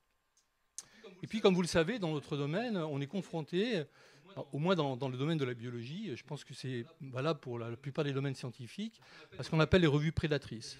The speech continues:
c'est-à-dire des revues dans lesquelles les comités éditoriaux sont de faux comités éditoriaux et qui ne font pas de, de re-, de, de, d'analyse par les pairs, euh, des articles qui sont soum-, qui sont, euh, qui sont soumis.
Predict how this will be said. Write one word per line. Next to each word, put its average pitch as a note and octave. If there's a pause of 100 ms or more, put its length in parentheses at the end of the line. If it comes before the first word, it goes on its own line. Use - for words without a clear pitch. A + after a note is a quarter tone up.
c'est-à-dire B2+
des C3+
revues C#3+ (320)
dans C3+
lesquelles D3
les C#3
comités D#3
éditoriaux C#3
sont B2
de A#2
faux F#3+
comités C#3
éditoriaux C3+
et D#3
qui -
ne D#3
font C3
pas F#3
de, C3
de A#2+
re-, B2 (100)
de, A2+
de, G#2 (440)
d'analyse C#3+
par B2+
les A#2+
pairs, D#3
euh, B2+
des B2
articles E3+
qui -
sont C#3
soum-, C3+
qui -
sont, D3+
euh, -
qui -
sont C#3+
soumis. A#2+